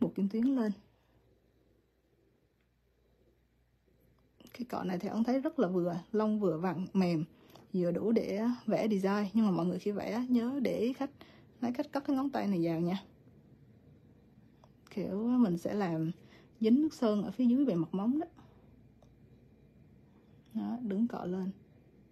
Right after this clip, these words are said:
Đi hai bên góc. Ngón này mới nãy Ân có đụng nhẹ một cái. Bây giờ Ân sẽ phải trim lại. Nên mình phải cẩn thận nha. Rất là dễ mess up đó. Chỉ cần nó dính một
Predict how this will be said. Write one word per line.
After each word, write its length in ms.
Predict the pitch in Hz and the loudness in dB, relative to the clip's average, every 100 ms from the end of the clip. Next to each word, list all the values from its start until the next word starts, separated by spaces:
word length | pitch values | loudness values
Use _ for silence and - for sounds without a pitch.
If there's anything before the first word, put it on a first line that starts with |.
| - - - - - - 220 | -20 -20 -20 -20 -20 -14 -6
Đi 160 | 202 | -4
hai 200 | 185 190 | -2 -2
bên 160 | 185 180 | 0 0
góc. 200 | 202 247 - - - - - | -2 -4 -12 -20 -20 -20 -6
Ngón 120 | 240 254 | 0 2
này 140 | 175 | 2
mới 160 | 170 214 | 0 -2
nãy 160 | - | -4
Ân 160 | 170 196 | -6 -4
có 100 | 233 | -2
đụng 400 | 208 - - 185 | -2 -4 -2 -2
nhẹ 220 | 165 147 | -2 -4
một 120 | 156 | -6
cái. 220 | - 170 247 - - - - - - - | -6 -8 -10 -16 -20 -20 -20 -20 -14 -6
Bây 100 | 185 | -4
giờ 100 | 151 | -2
Ân 180 | 175 | -4
sẽ 180 | 185 - | -4 -8
phải 300 | - - 208 208 | -10 -6 -6 -4
trim 220 | 214 180 | -2 -2
lại. 240 | 165 - - - - - - - - - - - - - - - - - - | -2 -6 -12 -20 -20 -20 -20 -20 -20 -20 -20 -20 -20 -20 -20 -20 -20 -20 -8
Nên 140 | 208 | -4
mình 100 | 156 | -4
phải 120 | 175 | -4
cẩn 240 | 190 - 214 | -8 -6 -6
thận 240 | - - | -6 -4
nha. 140 | 180 190 - - - - | -4 -6 -14 -20 -20 -10
Rất 200 | 254 247 | -6 0
là 60 | 190 | 0
dễ 400 | 165 - 208 233 | 0 -2 0 2
mess 280 | 240 262 277 | 2 0 -8
up 140 | - | -10
đó. 80 | 269 - - - - - - - - - - - - - - - - | -12 -12 -20 -20 -20 -20 -20 -20 -20 -20 -20 -20 -20 -20 -20 -20 -16
Chỉ 80 | - | -12
cần 220 | - 170 | -6 -4
nó 80 | 180 | 0
dính 260 | 214 233 | 2 4
một 60 | 302 | 4